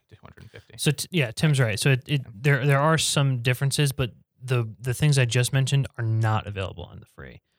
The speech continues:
Speaker 2: But you get longer videos, you get more designs, uh, you get more fonts on the Pro version, and there's just, like, some other things in there that add a little bit more value.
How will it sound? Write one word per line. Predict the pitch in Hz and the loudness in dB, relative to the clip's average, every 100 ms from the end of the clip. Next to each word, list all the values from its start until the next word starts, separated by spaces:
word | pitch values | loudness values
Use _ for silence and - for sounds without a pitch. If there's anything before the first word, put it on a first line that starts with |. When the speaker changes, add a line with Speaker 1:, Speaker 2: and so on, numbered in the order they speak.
| _ - | _ -2
Speaker 2:
But | 139 | 2
you | 143 | 4
get | 139 131 - _ _ - | 6 4 0 _ _ 0
longer | 139 143 139 | 4 4 4
videos, | 123 123 117 113 113 110 | 2 2 2 2 0 -2
you | 117 | -2
get | 113 82 | -2 -2
more | 131 127 135 | 0 2 4
designs, | 127 120 117 117 113 110 - _ _ _ _ _ _ _ - | 4 2 2 2 0 -2 -6 _ _ _ _ _ _ _ -4
uh, | 117 107 98 90 90 | -2 -2 -6 -8 -8
you | 98 101 | -8 -6
get | 104 98 95 | -6 -6 -4
more | 120 117 117 113 110 | -2 2 2 2 0
fonts | - 147 135 117 - - | 0 2 2 0 -4 -4
on | 123 117 | -4 -4
the | 110 | -4
Pro | - 113 | -4 -4
version, | 104 104 107 | -4 -6 -6
and | 120 | -6
there's | 139 147 | -4 -4
just, | 165 160 | -4 -4
like, | - | -6
some | - 127 | -6 -6
other | 110 107 101 | -4 -6 -6
things | 107 104 104 | -8 -10 -10
in | |
there | 101 101 | -8 -4
that | 101 98 - _ _ _ _ _ - | -4 -6 -10 _ _ _ _ _ 0
add | 117 | 2
a | 107 | 2
little | 104 | 0
bit | 104 107 | -2 -2
more | 107 | -2
value. | 98 98 98 98 110 | 0 0 0 -2 -4